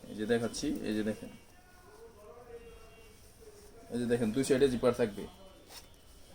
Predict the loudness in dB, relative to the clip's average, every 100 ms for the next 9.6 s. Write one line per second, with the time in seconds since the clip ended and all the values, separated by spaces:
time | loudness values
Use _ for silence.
0 | -20 -20 -20 -20 -18 -8 0 4 6 8
1 | 8 8 6 8 6 6 4 4 -8 -14
2 | -12 -12 -14 -20 -20 -20 -20 -20 -20 0
3 | 8 10 10 6 8 10 10 8 10 12
4 | 12 10 6 6 6 4 6 6 6 2
5 | 0 -2 -8 -18 -20 -20 -20 -20 -18 6
6 | 10 12 10 6 -2 -10 -20 -20 -20 -20
7 | -20 -20 -20 -4 2 6 6 8 6 6
8 | 8 8 10 10 10 8 10 10 10 6
9 | 2 -4 -2 4 4